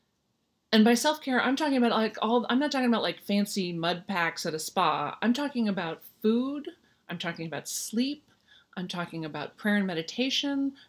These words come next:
going for walks, talking with the people who you love and who love you, engaging in the projects that you love, that kind of self-care.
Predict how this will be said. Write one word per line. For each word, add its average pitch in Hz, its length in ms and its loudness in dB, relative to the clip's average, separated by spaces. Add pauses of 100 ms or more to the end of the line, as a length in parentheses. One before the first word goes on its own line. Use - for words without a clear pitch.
going 165 260 -6
for 135 140 -8
walks, 226 800 -2 (320)
talking 190 340 0
with 165 120 -4
the - 80 -10
people 160 300 -10
who 160 340 -10
you 165 240 -10
love 214 500 2
and 170 100 -2
who 160 120 -6
love 156 260 -6
you, 294 540 -4 (880)
engaging 220 500 4
in 190 80 2
the 151 60 -2
projects 240 480 -2
that - 120 -8
you 285 120 -4
love, 294 460 -6 (180)
that 196 200 0
kind 165 200 -4
of 143 40 -6
self-care. - 640 -10